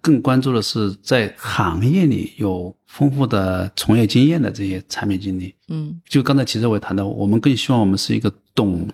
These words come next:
Speaker 1: 客户业务的C R M的公司，而不是简单的做功能。当然，第二点就是说，我，我们也特别希望做那个组织管理和人才发展的。企业本身就是一个很好的产品，组织就是一个产品。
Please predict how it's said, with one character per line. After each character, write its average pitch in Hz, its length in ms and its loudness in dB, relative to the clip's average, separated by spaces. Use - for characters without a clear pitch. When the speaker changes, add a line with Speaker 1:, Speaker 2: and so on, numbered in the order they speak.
Speaker 1:
客 - 260 0
户 123 200 0
业 147 460 2
务 92 320 -4
的 - 200 -10
C - 260 -2
R 98 80 0
M 98 140 -2
的 95 80 -4
公 98 200 -2
司， 107 360 -4
而 101 100 -2
不 - 100 0
是 120 80 2
简 95 180 -2
单 92 80 0
的 98 80 -2
做 107 140 -2
功 123 260 2
能。 110 180 0
当 175 120 2
然， 233 100 2
第 180 120 0
二 180 80 4
点 110 180 2
就 104 120 0
是 110 60 4
说， 117 100 4
我， 113 140 -2
我 101 100 2
们 113 120 6
也 - 60 2
特 - 140 0
别 127 100 2
希 - 200 -2
望 104 400 2
做 107 300 2
那 98 220 0
个 92 220 -4
组 101 300 2
织 101 160 0
管 98 320 -2
理 95 120 -2
和 92 180 -8
人 90 160 -6
才 98 140 -6
发 104 240 -8
展 107 140 -6
的。 101 100 -14
企 - 300 -4
业 127 120 2
本 135 160 -2
身 110 100 0
就 127 80 -2
是 120 80 -2
一 113 40 -4
个 107 60 -4
很 - 160 -2
好 101 80 -4
的 98 80 -6
产 - 240 -12
品， - 100 -20
组 113 200 -2
织 104 100 0
就 117 120 0
是 113 80 -4
一 110 40 -2
个 104 40 -2
产 - 240 -8
品。 - 100 -20